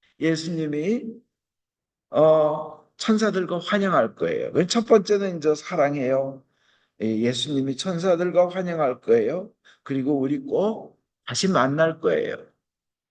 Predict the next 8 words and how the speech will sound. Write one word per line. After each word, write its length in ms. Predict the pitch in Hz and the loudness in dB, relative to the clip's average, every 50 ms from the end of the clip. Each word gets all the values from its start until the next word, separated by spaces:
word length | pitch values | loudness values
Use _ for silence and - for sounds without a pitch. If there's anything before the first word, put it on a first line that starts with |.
| _ _ _ _ _ _ _ _ _ - | _ _ _ _ _ _ _ _ _ -12
꼭 400 | - 156 160 - - 196 190 190 | -10 -8 -6 -2 0 2 2 2
우리 180 | 202 196 202 | 2 2 2
다시 280 | 180 165 156 151 - 190 | 2 0 0 0 0 0
만날 460 | 180 151 135 143 139 127 123 113 - | 2 2 2 4 4 2 2 2 0
거예요. 260 | - 107 82 85 110 | -2 -2 -2 0 0
그 120 | 123 202 220 | 2 2 2
사랑하는 560 | 208 220 220 214 208 202 190 185 185 175 170 | 4 4 6 6 6 4 4 0 -2 -4 -6
이들한테 540 | 165 151 151 151 151 147 143 151 196 190 190 | -6 -4 0 2 2 2 0 -2 -4 -6 -6